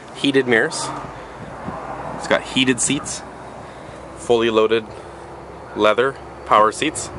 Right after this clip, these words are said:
Also has turning signals in the mirror as well. Push button, four-wheel drive.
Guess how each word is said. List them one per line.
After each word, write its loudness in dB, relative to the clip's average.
Also 6
has 4
turning 6
signals 2
in 0
the 2
mirror 2
as -4
well. 4
Push 4
button, 4
four-wheel 8
drive. 2